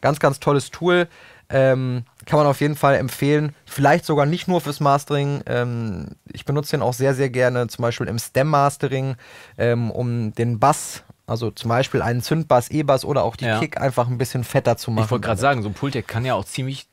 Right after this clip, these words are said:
Speaker 2: zugreifen,
Speaker 1: Der
Speaker 2: ne?
Speaker 1: kann
Speaker 2: Also
Speaker 1: wirklich
Speaker 2: der ist ja jetzt
Speaker 1: zugreifen,
Speaker 2: nicht so
Speaker 1: ja.
Speaker 2: filigran wahrscheinlich wie der Bugs E Q, den du gerade gehabt hast, sondern
Speaker 1: Das sieht man auch schon an den Werten, ne? Hier geht's von null bis zehn.
Speaker 2: Mhm.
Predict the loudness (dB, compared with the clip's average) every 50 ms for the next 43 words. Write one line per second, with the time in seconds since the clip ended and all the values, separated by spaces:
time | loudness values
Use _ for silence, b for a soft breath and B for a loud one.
0 | _ _ -10 -8 -6 -6 -6 -4 -4 -2 -4 -4 -6 -8 -8 -4 -2 0 0 2
1 | 0 0 2 0 0 0 0 -2 -2 0 0 0 0 0 -2 -4 -4 -2 -4 -4
2 | -4 -4 -2 -2 -2 -2 -2 -2 -2 -2 -2 -4 -4 -4 -6 -6 -6 -6 -6 -4
3 | -4 -2 -2 -2 -2 -2 -4 -10 -10 -8 -6 -6 -6 -6 -6 -4 -2 -2 -2 0
4 | -2 -2 -4 -4 -8 _ -10 -10 -8 -6 -6 -6 -4 -4 -6 -6 -8 -10 -2 0
5 | 0 2 2 2 4 4 4 4 4 2 2 2 2 2 2 2 4 4 4 4
6 | 2 0 -4 -2 0 0 2 2 0 0 -2 -2 -4 -2 -2 -2 0 2 0 0
7 | 0 -2 -4 -6 -2 0 0 2 2 0 0 -2 -2 -2 -2 0 0 -2 -2 -4